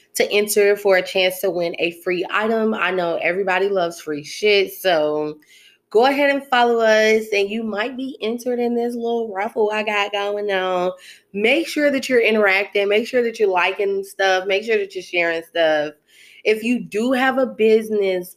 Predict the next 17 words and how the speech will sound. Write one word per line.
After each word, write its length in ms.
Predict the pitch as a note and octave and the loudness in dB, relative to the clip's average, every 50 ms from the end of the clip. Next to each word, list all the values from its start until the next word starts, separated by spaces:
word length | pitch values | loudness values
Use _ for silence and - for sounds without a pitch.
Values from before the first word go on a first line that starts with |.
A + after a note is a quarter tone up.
| _ | _
please 520 | - G3+ G3 G3 G#3+ A3 A#3+ B3 B3 A3+ A3 | -8 -4 -4 -2 -2 -2 -2 -4 -4 -2 0
let 280 | G#3 G3+ G3+ G#3 G#3 | 2 2 2 2 2
me 220 | G#3+ G#3 G#3 G#3 G3+ | 0 0 -2 0 0
know. 320 | F#3+ F#3+ F#3 F3+ F#3 F#3+ | 0 0 0 2 0 0
There's 300 | F#3+ F3+ F#3+ G3+ A3 A3+ | 2 2 2 2 2 2
a 60 | A3+ | 0
way 260 | G3 F#3+ F#3 G3 G3 F#3+ | 2 2 2 2 2 2
that 160 | F#3 F3+ - | 0 -2 -2
you 120 | E3+ G3 | -4 -8
can 240 | F#3+ - F3+ E3+ E3 - - | -10 -8 -10 -10 -10 -10 -12
email 380 | F#3+ G3+ G#3 G3+ F#3+ F#3+ F#3+ | -10 -6 -4 -4 -2 -2 -2
me 380 | F#3+ F3+ F3+ F3 E3+ E3+ E3+ E3+ _ _ _ _ _ _ _ | -2 -2 -2 -4 -4 -6 -8 -12 _ _ _ _ _ _ _
straight 680 | - - - - - - G#3 G#3 A#3 A3 - - - - | -14 -12 -12 -6 -2 0 2 2 2 0 -4 -10 -14 -10
from 260 | - - F#3+ G3 G3+ | -4 -2 -2 0 0
my 180 | G3+ F#3+ F#3 F3+ | 0 0 0 0
Instagram. 1000 | - F3+ F#3+ G3 G3 - - A3 A3 A3+ A#3+ A#3+ A#3+ A#3+ A#3+ A#3+ A#3+ A#3+ A#3+ A#3 | -2 -2 -4 -4 -4 -4 -4 -2 0 2 2 2 4 4 4 2 2 0 -2 -4
So 680 | A#3 - A3 G3+ G3 F#3+ F#3 F#3 F3+ F3+ F3+ F3 F#3 | -4 -2 0 2 4 4 2 2 0 -2 -6 -8 -10